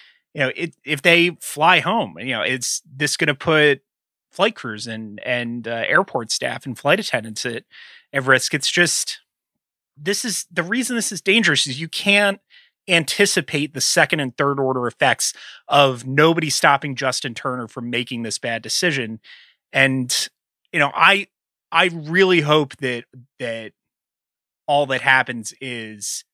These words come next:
they look foolish and that somebody doesn't get seriously sick or die as a result of this, because, you know, I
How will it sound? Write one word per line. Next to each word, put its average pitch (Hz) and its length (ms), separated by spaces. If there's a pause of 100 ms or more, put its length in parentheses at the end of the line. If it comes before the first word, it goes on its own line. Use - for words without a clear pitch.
(160)
they 139 220
look 120 260
foolish 107 540
and 127 160
that 123 140
somebody 139 400
doesn't 120 480 (420)
get 131 160
seriously 127 560
sick - 260
or 113 80
die 107 320
as 101 160
a 110 60
result 101 360
of - 80
this, - 220
because, 120 520 (520)
you 147 80
know, 127 60
I 147 280